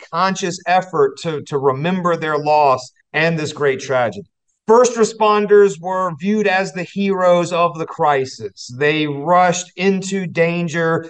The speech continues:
They diligently worked to try and save lives. And this was inspirational.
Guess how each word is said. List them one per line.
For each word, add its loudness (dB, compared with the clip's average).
They 6
diligently 2
worked 0
to -8
try -4
and -6
save 0
lives. 0
And 0
this 2
was 0
inspirational. 0